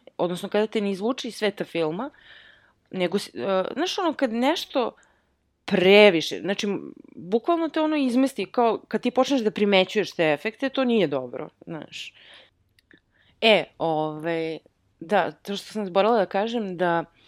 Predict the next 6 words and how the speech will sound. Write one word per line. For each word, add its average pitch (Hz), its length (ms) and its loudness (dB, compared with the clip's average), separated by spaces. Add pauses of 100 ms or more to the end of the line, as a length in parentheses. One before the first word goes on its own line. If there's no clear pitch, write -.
(440)
a, 156 580 -4 (680)
svi - 220 -4
ti 311 160 -2
ljudi 294 320 0
koji 226 200 -2
su 196 680 -2